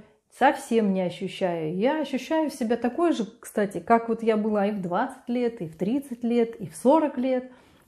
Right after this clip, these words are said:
Я и в пятьдесят вроде бы такая же, но возрастные изменения, конечно, налицо и на лице. Активно чувствуется птоз, активно чувствуется прибавление веса, все труднее становится удержать этот вес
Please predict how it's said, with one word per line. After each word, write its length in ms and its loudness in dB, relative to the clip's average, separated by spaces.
Я 140 2
и 60 0
в 60 -12
пятьдесят 540 -2
вроде 240 0
бы 140 -2
такая 520 -2
же, 240 -8
но 500 4
возрастные 580 0
изменения, 600 0
конечно, 720 -4
налицо 800 0
и 80 -2
на 120 4
лице. 560 -2
Активно 420 0
чувствуется 560 -4
птоз, 580 -2
активно 520 2
чувствуется 640 -6
прибавление 880 0
веса, 640 0
все 200 -4
труднее 480 2
становится 600 -4
удержать 600 -4
этот 340 -6
вес 340 -2